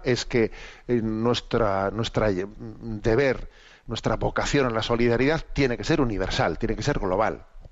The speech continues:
¿eh? No vale decir, ¿no? Bueno, es que como la caridad tiene que comenzar por los de casa, pues entonces yo me encargo de los de, de los, de los míos.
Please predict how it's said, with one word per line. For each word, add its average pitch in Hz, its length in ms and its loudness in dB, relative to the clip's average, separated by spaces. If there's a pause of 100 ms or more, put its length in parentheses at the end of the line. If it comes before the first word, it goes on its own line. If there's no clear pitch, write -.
(140)
¿eh? 156 160 -4 (1300)
No 123 80 2
vale 120 220 4
decir, 107 400 0
¿no? 147 160 0
Bueno, 151 220 -2
es 127 100 -2
que 135 100 2
como 117 220 0
la 113 80 2
caridad 143 320 2
tiene 170 180 2
que 147 140 0
comenzar 131 420 0
por 139 100 -2
los 127 140 0
de 131 80 0
casa, 170 400 -2
pues 110 140 -4
entonces 147 500 0
yo 151 100 2
me 139 80 4
encargo 160 320 2
de 135 120 4
los 107 260 0
de, 104 420 2
de 110 140 0
los, 101 300 -4
de 113 80 2
los 101 160 0
míos. 113 320 0